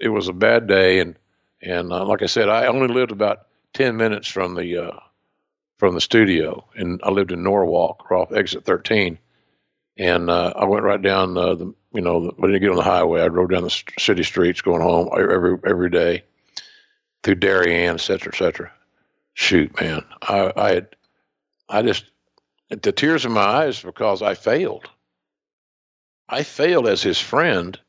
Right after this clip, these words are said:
I failed as an administrator to intercept these issues and to intervene. But some, the, like I said, the, to intervene on, on, uh,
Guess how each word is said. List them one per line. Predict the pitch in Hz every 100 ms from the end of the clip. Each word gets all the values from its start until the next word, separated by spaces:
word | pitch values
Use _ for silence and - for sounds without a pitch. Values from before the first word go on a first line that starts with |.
| _ _ _ _ -
I | 110
failed | - 131 143 147
as | 127 98
an | 98
administrator | 90 92 151 196 - 85 78 92 - _ _ _ _ _ _ -
to | 104
intercept | 120 135 123 - 143 165
these | - 92
issues | 117 185 - 87 69 - - - _ -
and | 110
to | -
intervene. | 123 131 113 92 135 180 110 - _ _ _ _ _ _ _ -
But | 110
some, | - - 160
the, | 120 117 113
like | 113
I | 107
said, | 151 143 90 _ -
the, | 110 -
to | 135
intervene | 139 165 156 127 151 156
on, | 127 113 104 -
on, | 110 107 95 98
uh, | 104 98 92